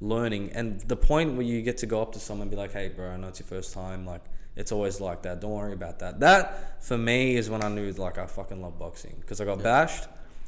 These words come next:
Speaker 1: Uh, uh, the next, I probably took a week and a half or two weeks off, but went back, I got bashed again, but it's just the mindset of, you know, whatever, and then you finally, everything starts to fall into place, whether it's four weeks in, eight weeks in, three months in, like,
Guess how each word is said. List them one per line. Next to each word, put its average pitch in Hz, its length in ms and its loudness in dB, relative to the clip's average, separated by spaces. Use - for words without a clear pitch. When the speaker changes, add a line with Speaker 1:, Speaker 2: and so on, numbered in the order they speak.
Speaker 1:
Uh, - 120 -4
uh, 139 100 -2
the 135 220 2
next, 175 320 4
I 139 100 2
probably 208 340 -2
took - 200 -4
a - 20 0
week 110 220 -2
and 110 80 -6
a 107 100 -6
half 107 260 -4
or 95 80 -8
two 104 200 -6
weeks 101 240 -4
off, 110 180 -2
but 98 260 -2
went 107 180 -4
back, 123 260 2
I 131 40 -4
got 139 220 -2
bashed 139 280 0
again, 101 400 -2
but 117 80 0
it's 107 80 0
just 123 180 -2
the 113 80 0
mindset 107 380 -2
of, 104 160 -2
you 104 60 -2
know, 92 120 -2
whatever, 95 400 -4
and 98 140 -4
then 107 160 -2
you 107 80 -2
finally, 117 580 0
everything 170 400 6
starts 151 260 6
to 147 60 0
fall 135 240 2
into 127 160 0
place, 110 360 4
whether 123 240 4
it's 120 100 2
four 135 240 0
weeks 131 240 2
in, 123 140 0
eight 113 180 2
weeks 110 240 -2
in, 110 140 -2
three 110 200 -2
months 107 320 -4
in, 90 260 -4
like, 87 240 -8